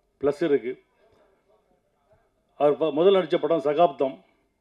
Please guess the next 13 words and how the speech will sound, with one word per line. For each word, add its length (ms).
அது 160
வந்து 180
மியூசிக் 320
வந்து 180
யுவன் 220
சங்கர் 320
ராஜா. 240
இந்த 280
படம் 280
வந்து 440
எஸ் 200
ஏ 80
நாணி. 360